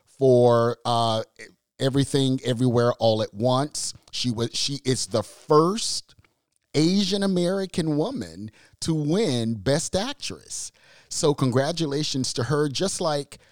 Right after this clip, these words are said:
Halle Berry was the first black woman to win Best Actress, uh, the Best Actress award. She's not the first black woman to win an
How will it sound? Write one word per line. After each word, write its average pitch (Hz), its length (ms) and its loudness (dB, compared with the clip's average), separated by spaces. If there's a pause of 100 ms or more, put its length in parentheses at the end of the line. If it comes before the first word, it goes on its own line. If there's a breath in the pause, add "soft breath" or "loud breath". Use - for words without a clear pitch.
(100)
Halle 139 220 2
Berry 147 540 0 (840)
was 131 380 0
the - 140 -2
first 147 440 0
black 170 280 -2
woman 110 540 -4 (160 soft breath)
to 147 100 0
win 113 520 -2 (120)
Best 120 580 -6 (100)
Actress, 101 840 -6 (520 soft breath)
uh, 98 460 -2
the 104 160 -4
Best 101 460 -2
Actress 113 640 -6
award. 95 720 -4 (180 loud breath)
She's 117 240 -4
not 147 240 0
the 233 80 -6
first - 580 0 (140)
black 185 320 -2 (200)
woman 160 400 0
to 170 140 -2
win 143 520 -2 (560)
an 123 80 -2